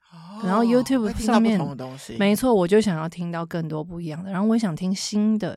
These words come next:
Speaker 2: 现在有什么东西，然后我就会去听啊，然后去挖掘一些我没有听过的风格。
Speaker 1: 我觉得 Winnie 是把自己非常泡在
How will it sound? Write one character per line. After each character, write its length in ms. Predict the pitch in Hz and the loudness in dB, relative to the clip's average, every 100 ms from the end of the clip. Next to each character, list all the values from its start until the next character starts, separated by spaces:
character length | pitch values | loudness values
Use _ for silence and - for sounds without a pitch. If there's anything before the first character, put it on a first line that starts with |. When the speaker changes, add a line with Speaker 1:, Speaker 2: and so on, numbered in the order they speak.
| - - | -10 -6
Speaker 2:
现 160 | - | 0
在 300 | 208 202 185 | 2 4 0
有 240 | 151 147 147 | -2 -6 -6
什 180 | - | -6
么 120 | 131 87 | -8 -8
东 260 | 127 151 | -10 -10
西， 200 | - 143 | -10 -12
然 120 | 139 | -12
后 80 | 165 | -8
我 80 | 170 | -8
就 160 | 165 170 | -8 -8
会 80 | |
去 100 | 165 170 | -8 -10
听 360 | - 175 175 | -6 -4 -4
啊， 180 | 165 156 | -6 -8
然 160 | 156 156 | -10 -8
后 80 | |
去 160 | 180 220 | -4 0
挖 300 | 214 220 214 | 0 0 -4
掘 240 | 226 180 185 | -2 -2 0
一 40 | |
些 100 | 196 | 0
我 100 | 185 | 0
没 160 | 170 208 | 2 4
有 240 | 214 170 - - | 4 2 -6 -4
听 240 | 196 190 | 0 2
过 160 | 202 180 | 2 0
的 120 | 165 | -2
风 360 | - 165 170 180 | -4 -4 -4 -6
格。 300 | 151 - - _ _ | -8 -12 -16 _ _
Speaker 1:
我 120 | - 147 | -16 -10
觉 140 | 226 | -6
得 80 | 269 | -4
Winnie 280 | 254 269 165 | -2 -4 -4
是 160 | - | -6
把 220 | 180 127 | -8 -8
自 180 | - 185 | -6 -6
己 320 | 175 135 - - | -6 -8 -10 -4
非 160 | 190 | -2
常 200 | 208 165 156 | 0 -2 -4
泡 300 | - 175 156 | -2 -2 0
在 320 | 170 147 | 0 -2